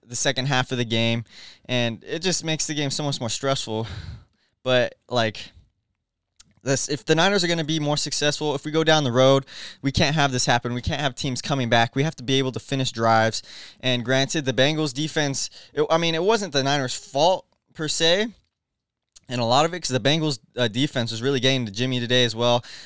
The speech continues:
They got, they were pressuring him, sacked him two or three times today, uh, made him really, made our whole offense a little off a little bit, not being able to finish drives, and we were, like, oh for six at one point with third downs,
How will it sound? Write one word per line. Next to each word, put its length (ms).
They 120
got, 420
they 100
were 80
pressuring 540
him, 300
sacked 440
him 140
two 200
or 60
three 220
times 360
today, 380
uh, 220
made 220
him 100
really, 400
made 200
our 80
whole 180
offense 500
a 60
little 220
off 220
a 60
little 180
bit, 260
not 240
being 120
able 240
to 120
finish 280
drives, 480
and 240
we 100
were, 60
like, 220
oh 140
for 140
six 260
at 120
one 180
point 200
with 140
third 220
downs, 500